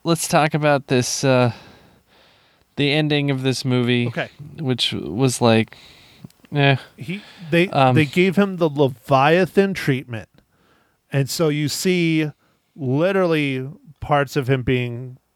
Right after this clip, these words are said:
Speaker 2: peeled back. And I mean, it's, it's pretty gruesome.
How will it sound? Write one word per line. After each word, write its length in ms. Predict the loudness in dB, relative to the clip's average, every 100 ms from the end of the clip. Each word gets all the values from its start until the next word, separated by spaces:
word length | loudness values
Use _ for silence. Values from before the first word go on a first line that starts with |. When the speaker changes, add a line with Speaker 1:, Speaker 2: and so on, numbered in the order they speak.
| -10
Speaker 2:
peeled 460 | -2 0 2 0 0
back. 400 | 2 4 2 0
And 100 | -6
I 160 | -2 0
mean, 140 | 2
it's, 180 | 0 -4 -10
it's 320 | -2 -2 -2 -20 _ _
pretty 280 | -2 -2 -2
gruesome. 640 | -2 2 2 2 -4 -10